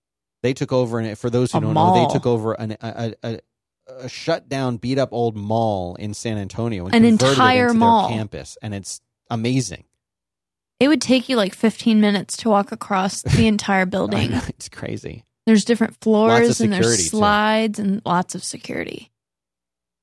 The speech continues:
Speaker 1: And that's how they retain people. It's not enough to just say, "We pay our employees well, we give them two weeks off."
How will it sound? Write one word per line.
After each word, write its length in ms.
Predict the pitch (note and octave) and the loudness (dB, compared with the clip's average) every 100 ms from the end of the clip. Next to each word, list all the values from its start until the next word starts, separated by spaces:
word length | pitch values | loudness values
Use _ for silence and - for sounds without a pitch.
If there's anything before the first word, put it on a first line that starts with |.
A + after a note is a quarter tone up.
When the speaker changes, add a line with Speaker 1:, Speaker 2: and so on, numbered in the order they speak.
| _ _ _ _ _ _ | _ _ _ _ _ _
Speaker 1:
And 160 | C3 A#2+ | -4 -2
that's 220 | E3 - | -6 -6
how 140 | G3+ | -6
they 140 | F3 D3 | -2 -4
retain 460 | A2 - E3+ A3 F#3+ | -6 -10 -10 -10 -10
people. 320 | F2+ - D#2+ | -12 -10 -10
It's 160 | F#2 C#3 | -6 -2
not 180 | D#3 | -2
enough 240 | C3+ E3 F#3 | -2 -6 -8
to 80 | C3 | -8
just 200 | B2 - | -8 -4
say, 240 | A#2+ A#2 | -2 -2
"We 220 | G#2 A#2+ | -4 -8
pay 200 | - A#2 | -8 -6
our 120 | A#2+ A2 | -4 -6
employees 420 | G#2 A2 G2+ A2 | -6 -6 -6 -2
well, 220 | C3+ B2 | 0 0
we 100 | A#2 | -2
give 160 | A2 G#2+ | -6 -8
them 140 | G2+ | -10
two 160 | - G#2 | -10 -10
weeks 260 | G2 - | -10 -6
off." 320 | A#2+ A2+ G#2 | -4 -4 -6